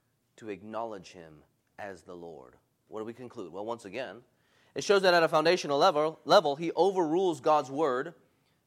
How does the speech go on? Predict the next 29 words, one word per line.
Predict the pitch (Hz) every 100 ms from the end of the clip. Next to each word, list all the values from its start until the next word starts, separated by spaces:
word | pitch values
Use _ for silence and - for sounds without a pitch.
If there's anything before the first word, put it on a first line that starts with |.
| _
because | - 190 180
he | 190
thinks | 180 190 180
his | 202
is | 202 175
better. | 202 190 139 - _ _ _ _ _ _ _ _ _
He | - 175
overrules | 185 196 196 175 165 175 165
God's | 151 165 151
word | 117 110 151 185 _ _ _ _ -
because | 175 165
he | 165
thinks | 160 160 160 - - _ _
his | 143 143 135
is | - 123
better. | 107 90 92
So | -
when | 156 240
it | 190
comes | 202 202 175
to | 151
him | 170 165
seeking | 151 202 170 165
the | 131
Lord, | 117 147 180 147 120 - _ -
receiving | 127 202 185 147 139
wisdom | 196 151 139 123
from | 123 113
God, | 143 143 104